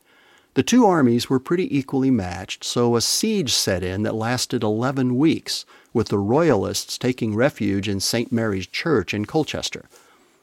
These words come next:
The resulting siege of Colchester, as it was called, was part of the English Civil War, which was a dispute over the reign of Charles the First, whose leadership practices were apparently quite similar to those of Bloody Mary.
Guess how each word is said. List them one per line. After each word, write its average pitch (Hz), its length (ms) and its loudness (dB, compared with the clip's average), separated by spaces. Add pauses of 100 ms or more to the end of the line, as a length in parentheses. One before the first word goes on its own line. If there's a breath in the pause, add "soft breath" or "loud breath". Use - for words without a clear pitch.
(240 soft breath)
The 143 80 6
resulting 185 600 6
siege 151 540 0
of 135 140 -4
Colchester, 101 640 -2
as 90 140 -2
it 107 100 -6
was 98 160 -6
called, 98 340 -4
was 110 140 -4
part 156 320 -4
of 156 80 -2
the 160 140 -2
English 117 400 0
Civil 98 380 -2
War, 110 440 4 (440 loud breath)
which 123 200 4
was 131 160 4
a 120 80 4
dispute 120 720 4
over 123 180 -2
the 120 120 2
reign 113 360 2
of 123 140 -2
Charles 95 520 -4
the 101 100 -10
First, 127 480 4
whose 113 260 0
leadership 170 540 0
practices 101 600 -2
were 117 140 0
apparently 123 560 0 (380 loud breath)
quite 190 260 -4
similar 123 480 4
to 117 160 -4
those 101 320 0
of 104 140 -4
Bloody 92 260 -4
Mary. 110 500 -2